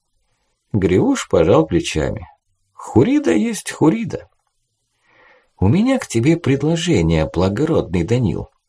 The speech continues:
сказал он. "Через восемь дней я отправляюсь в Конг по особому поручению Кариомерского братства. Если удостоишь меня чести оставаться моим гостем ещё восемь дней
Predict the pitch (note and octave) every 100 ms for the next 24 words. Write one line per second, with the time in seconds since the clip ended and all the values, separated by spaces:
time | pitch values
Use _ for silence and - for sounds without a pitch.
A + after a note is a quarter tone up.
0 | _ - - F2+ F#2 F2+ D2 A#1 - _
1 | _ _ _ - F2 F2+ F#2+ A2 - -
2 | E2+ C2+ G2 F3 D#3 E2+ - - - -
3 | C#2 B2+ F3 - - F2+ F#2+ A2 A2 G#2
4 | - - - G2+ - - - _ _ _
5 | - D#2+ D#2+ - A#2 A2 G2+ F2 E2+ D2+
6 | C#2 - B2+ C3+ A2+ G#2+ - _ - F#2+
7 | G2 F#2 F#2+ G2 D#2+ - F2 F#2+ G2+ G2
8 | - - - - _ _ _ _ _ -
9 | F#2+ G3 A3 G#3+ G#3 A3 F3+ - G3+ F#3+
10 | D#3 D3+ C#3+ A2+ - E3+ D#3+ - G2+ F#2+
11 | - G2+ C3+ A2+ - G#2+ G#2 G2+ F#2+ B2+
12 | A#2 - F#2 F#2 F#2+ G2 - - F#2+ F#2+
13 | A2+ F2+ - D2+ D2+ C#3 G#3 -